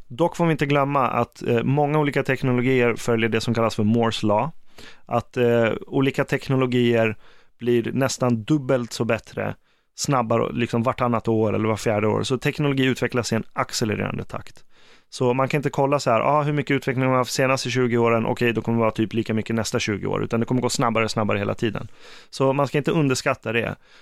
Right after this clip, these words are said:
Eh, det är ju samma grej som att så här, för tio år sedan sa de att nej, solpaneler kommer aldrig bli någonting som folk kan använda.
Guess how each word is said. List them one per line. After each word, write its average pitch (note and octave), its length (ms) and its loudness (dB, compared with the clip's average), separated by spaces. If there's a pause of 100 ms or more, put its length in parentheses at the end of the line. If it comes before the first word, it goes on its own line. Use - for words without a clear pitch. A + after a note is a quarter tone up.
(120)
Eh, B2+ 80 -4
det B2 140 0
är - 20 6
ju D3 60 4
samma C#3+ 280 2
grej C3+ 260 2
som C3 140 0
att A#2+ 120 0
så B2 100 2
här, A2+ 40 2
för B2+ 120 0
tio C#3 240 2
år C3+ 140 4
sedan A#2+ 180 -2
sa A#2+ 100 -2
de A2+ 100 2
att A2 120 0
nej, B2+ 280 0
solpaneler C3 680 0
kommer A#2+ 200 0
aldrig A#2 260 2
bli A2+ 140 0
någonting G2+ 340 -2
som G#2 140 -4
folk G2 220 -4
kan G#2+ 120 -2
använda. G2+ 460 -2